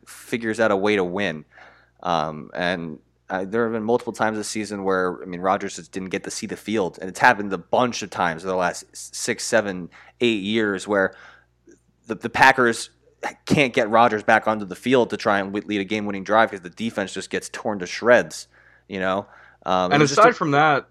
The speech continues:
Speaker 2: like, uh, s-, sorry to cut you off.
Speaker 1: No, no,
Speaker 2: Um,
Speaker 1: it's okay.
Speaker 2: but just asi-, as-,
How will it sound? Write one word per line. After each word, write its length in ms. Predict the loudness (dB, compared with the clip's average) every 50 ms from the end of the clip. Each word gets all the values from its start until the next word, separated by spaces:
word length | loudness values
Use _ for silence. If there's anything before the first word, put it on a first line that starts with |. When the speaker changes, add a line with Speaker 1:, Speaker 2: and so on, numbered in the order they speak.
| _
Speaker 2:
like, 400 | -4 -2 0 0 0 -2 -4 -6
uh, 280 | -4 -2 0 0 -2 -2 -6 _ _ _ _ _ -12
s-, 180 | -12 -10 -2
sorry 180 | 6 6 8 8
to 60 | 8
cut 120 | 4 2 2
you 100 | 4 2
off. 220 | 2 2 0 -6 -2
Speaker 1:
No, 60 | 6
no, 260 | 8 10 10 10 10 8
Speaker 2:
Um, 40 | 4
Speaker 1:
it's 100 | 0 -4
okay. 180 | -4 -4 -4 -4 _ 2
Speaker 2:
but 100 | 2 4
just 160 | 6 4 4
asi-, 260 | 4 4 4 4 4 4
as-, 220 | 2 0 0 -2